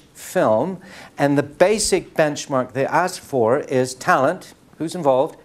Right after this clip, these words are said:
and where is it intended to screen. It has to be intended to screen in the cinema. Ooh,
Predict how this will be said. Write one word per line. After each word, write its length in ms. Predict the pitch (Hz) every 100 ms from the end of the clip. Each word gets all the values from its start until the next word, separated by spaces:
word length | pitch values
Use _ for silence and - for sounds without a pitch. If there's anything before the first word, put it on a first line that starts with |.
| _
and 340 | 190 202 165 165 - -
where 260 | 120 156
is 140 | 175 175
it 180 | 185 -
intended 840 | 156 156 - - 180 165 165 - -
to 120 | 160
screen. 720 | - - - 165 185 113 71 - - - -
It 100 | 143
has 340 | - 190 185
to 100 | -
be 280 | 165 175 -
intended 720 | 156 151 - 185 190 135 131
to 120 | -
screen 340 | 170 - 143 131
in 140 | 147
the 60 | 175
cinema. 520 | - 226 208 117 - - - _ _ _ _ _ - _ _ _ _ _ _
Ooh, 400 | 165 208 110 -